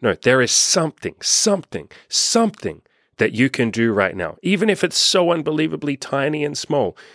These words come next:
start there. Rome wasn't built in a day. The journey of a thousand miles begins with a single step.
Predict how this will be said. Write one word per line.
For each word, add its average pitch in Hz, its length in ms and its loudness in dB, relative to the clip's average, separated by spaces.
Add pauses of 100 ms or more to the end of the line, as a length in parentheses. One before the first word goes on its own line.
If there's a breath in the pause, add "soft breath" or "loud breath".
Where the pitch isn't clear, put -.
start - 600 0 (240)
there. 92 420 0 (880)
Rome 127 380 2
wasn't 127 300 0
built 101 260 2
in 98 100 -2
a 92 80 -4
day. 87 320 -4 (400)
The 95 100 0
journey 117 380 2
of 107 120 2
a 104 60 0
thousand 101 640 -2 (580)
miles 92 480 0 (160)
begins 104 640 -2
with 95 200 -8
a - 60 -6
single 107 400 -2
step. - 420 -2